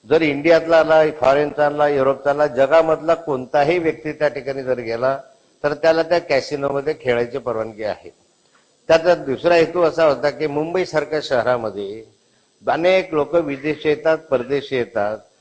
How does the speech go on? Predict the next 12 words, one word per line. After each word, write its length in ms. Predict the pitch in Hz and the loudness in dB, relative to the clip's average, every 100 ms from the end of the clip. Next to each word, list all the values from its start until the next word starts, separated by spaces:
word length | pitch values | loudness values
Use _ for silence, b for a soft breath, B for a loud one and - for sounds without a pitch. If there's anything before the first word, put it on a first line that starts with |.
| _ - | _ -8
आणि 180 | 147 | 0
या 100 | 170 | 0
परदेशी 600 | 170 151 135 156 156 180 | 2 0 0 -4 -4 -4
व्यक्तींकडून 840 | 165 135 - 147 139 143 151 160 127 | -4 -6 -6 -8 -6 -6 -6 -8 -2
डॉलर्स 460 | 120 131 160 143 | 0 2 0 -2
मोठ्या 320 | 127 123 - | -6 -4 0
प्रमाणावर 580 | 156 139 139 139 143 147 | -2 -2 -6 -4 -4 -4
जर 180 | 147 151 | -4 -2
आपल्याला 400 | 135 135 135 139 | -2 -2 -2 0
उपलब्ध 440 | 123 113 127 120 | -2 -4 -10 -8
करून 260 | 127 120 120 | -10 -10 -10
घ्यायचे 360 | 110 107 104 | -8 -8 -8